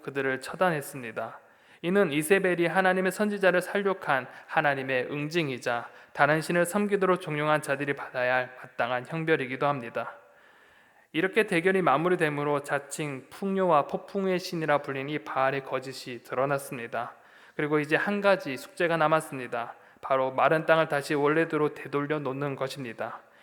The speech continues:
이제 비를 내려 하나님이 진짜 신인 것을 세상에 알리는 일이 남았습니다. 그래서 세 번째 단락에서 엘리야는 이를 위해 기도하기 시작합니다. 사십일 절에 엘리야는 아합에게 "이제 큰 비가 내릴 것이니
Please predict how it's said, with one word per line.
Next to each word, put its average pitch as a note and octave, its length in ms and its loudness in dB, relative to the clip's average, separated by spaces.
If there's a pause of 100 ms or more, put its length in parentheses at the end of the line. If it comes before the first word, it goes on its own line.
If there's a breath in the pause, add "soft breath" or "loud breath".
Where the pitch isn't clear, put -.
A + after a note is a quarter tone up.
(300 loud breath)
이제 E3 260 4
비를 G3+ 360 4
내려 F3+ 240 4
하나님이 G3+ 460 4
진짜 G3 340 2
신인 G3 360 0
것을 D3 640 2
세상에 E3 420 0
알리는 D3+ 480 0
일이 C#3 360 -6
남았습니다. A#2+ 760 -4 (400 soft breath)
그래서 C#3+ 240 -2
세 F3 160 -2
번째 F#3 300 2
단락에서 D3 760 4 (500 loud breath)
엘리야는 C#3+ 520 2
이를 D#3+ 300 0
위해 C#3+ 360 -2 (380)
기도하기 D3 460 2
시작합니다. B2 680 -4 (300)
사십일 D3 480 0
절에 C#3 320 2 (320 loud breath)
엘리야는 F#3 480 6
아합에게 C#3 880 6
"이제 C3 260 -2
큰 G3+ 320 -2
비가 F#3+ 240 2
내릴 D3 320 0
것이니 C3+ 540 -6